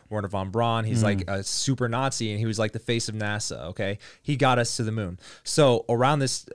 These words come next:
Speaker 1: time, we look back at some of their propulsion shit that they were playing around with, and a lot of it has to do with spinning, spinning, right?
Speaker 2: Mm-hmm.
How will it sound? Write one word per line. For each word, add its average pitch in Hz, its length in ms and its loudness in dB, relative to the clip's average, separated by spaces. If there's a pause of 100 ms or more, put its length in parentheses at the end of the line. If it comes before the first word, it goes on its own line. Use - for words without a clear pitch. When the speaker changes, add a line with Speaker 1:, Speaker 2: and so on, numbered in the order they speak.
(180)
Speaker 1:
time, 139 300 2
we 117 140 2
look 131 200 2
back 127 240 4
at 117 120 -2
some 131 120 0
of 120 100 0
their 113 260 4
propulsion 127 580 0
shit 120 200 0
that 101 100 -8
they 113 80 2
were 110 80 2
playing 117 260 -2
around 123 300 0
with, 110 240 -2 (280)
and 120 80 -2
a 117 60 0
lot 127 200 4
of 123 60 2
it 120 100 2
has 120 240 2
to 113 40 -6
do 117 240 2
with 110 180 0
spinning, 127 800 0 (560)
spinning, 101 480 -2 (120)
right? 110 240 2
Speaker 2:
Mm-hmm. 110 200 2